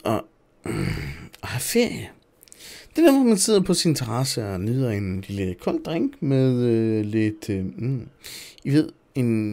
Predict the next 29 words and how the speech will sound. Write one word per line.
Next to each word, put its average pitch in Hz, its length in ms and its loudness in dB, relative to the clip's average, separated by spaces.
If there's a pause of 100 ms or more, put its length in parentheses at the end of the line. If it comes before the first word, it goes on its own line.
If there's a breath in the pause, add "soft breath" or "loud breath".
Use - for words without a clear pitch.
(320)
en, 101 460 -8
med 131 80 2
en 117 200 0
paraply 95 420 -8 (160)
i 95 340 -8
og 78 160 -12
sådan 117 240 -2
lidt, - 240 -8
øh, 80 140 -10 (1000 loud breath)
ja, - 180 -6 (300)
alle 254 160 6
de 226 80 2
der 156 100 4
gode 254 260 0
ting 254 200 -4
og - 60 -4
sager - 320 0
der, - 200 -8
sådan, - 260 -4
ikke? 262 140 2 (180)
Altså, 117 280 -2 (360)
<clears throat> - 420 -10
det 151 60 4
er 151 40 4
sgu 151 240 -2
dejligt 165 340 6
at 92 60 0
have 107 80 -8
ferie, - 400 0